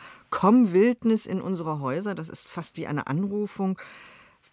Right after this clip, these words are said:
"Wildnis der Rede" ist ein Abschnitt überschrieben.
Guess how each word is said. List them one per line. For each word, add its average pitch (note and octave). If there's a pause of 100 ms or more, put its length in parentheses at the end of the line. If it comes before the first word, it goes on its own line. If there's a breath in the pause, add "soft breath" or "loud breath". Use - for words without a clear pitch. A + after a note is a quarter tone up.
(240)
"Wildnis G3+
der D#3+
Rede" G3
ist -
ein E3
Abschnitt -
überschrieben. F#3